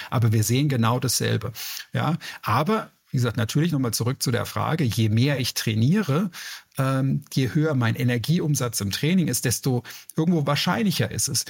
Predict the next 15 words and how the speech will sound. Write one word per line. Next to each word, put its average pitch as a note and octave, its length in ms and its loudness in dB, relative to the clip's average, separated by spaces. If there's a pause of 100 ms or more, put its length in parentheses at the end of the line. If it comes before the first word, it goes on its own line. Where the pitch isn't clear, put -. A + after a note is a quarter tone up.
(220)
dass B2 180 2
ich, - 300 0
ähm, A2+ 340 2
auch, A2 440 -2
auch A2+ 300 -2
nicht B2 280 0
ausreichend A2+ 880 0 (600)
zu D#3 200 2
mir F#3 140 4
nehme F3+ 300 4
an B2+ 120 2
Energie, A#2+ 480 2
weil B2 160 2
auch A#2+ 160 0
irgendwann, E3+ 680 2